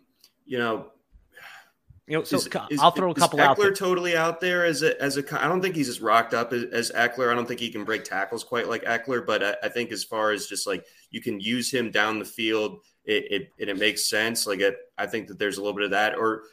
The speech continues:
Speaker 1: maybe he's, like, what you wanted Demetric Felton to actually be.
Speaker 2: Okay. How about this? These two comps. Now, again, these are, these are not, like, career comps. These are just stylistic comps.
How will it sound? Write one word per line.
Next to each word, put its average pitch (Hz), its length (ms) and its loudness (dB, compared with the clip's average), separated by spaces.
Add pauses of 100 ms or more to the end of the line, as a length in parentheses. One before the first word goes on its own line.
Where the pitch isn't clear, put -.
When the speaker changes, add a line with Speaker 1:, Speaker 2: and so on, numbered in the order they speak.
(100)
Speaker 1:
maybe 202 280 4
he's, 160 320 -2
like, 143 280 0 (280)
what 147 220 2
you 160 140 2
wanted 127 420 2
Demetric 113 440 -4
Felton 90 420 -2
to - 200 -8
actually 82 480 -8
be. - 200 -16 (220)
Speaker 2:
Okay. 131 540 -2 (220)
How 196 100 6
about 220 160 4
this? 127 240 -2
These 165 240 -4
two 151 220 -2
comps. 117 340 -4
Now, 160 100 -2
again, 165 240 2
these 165 220 -2
are, 160 240 4
these 170 240 -6
are 160 300 4
not, 147 380 2
like, 131 220 -4
career 156 380 0
comps. 120 340 -4
These 120 120 -10
are 120 40 -12
just 120 160 -12
stylistic 139 560 4
comps. 107 380 -6